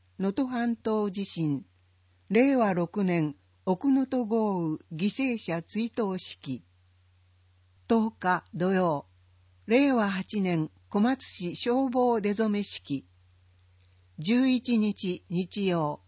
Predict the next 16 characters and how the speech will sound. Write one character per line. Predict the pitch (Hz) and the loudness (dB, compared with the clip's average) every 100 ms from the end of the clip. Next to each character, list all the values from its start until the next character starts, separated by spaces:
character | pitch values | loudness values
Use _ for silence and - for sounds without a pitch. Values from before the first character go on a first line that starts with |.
| _ _ _ _ _ _ | _ _ _ _ _ _
令 | 175 247 285 | 2 4 4
和 | 240 | 2
八 | 190 185 175 214 | 0 -2 -4 -2
年、 | 185 170 151 - _ _ - | 2 2 0 -6 _ _ 0
小 | 220 | 2
松 | 262 262 | 2 0
市 | - 180 165 | -4 -4 -2
成 | - 254 277 | 0 2 2
人 | 262 226 175 | 2 2 2
式。 | - - 139 - _ _ _ _ _ | -2 -4 -8 -8 _ _ _ _ _
二 | 262 | -4
十 | 285 269 | -2 -2
歳 | 226 190 | -2 -2
の | 160 160 | -2 -2
集 | 160 165 156 | -2 0 0
い。 | 147 | -2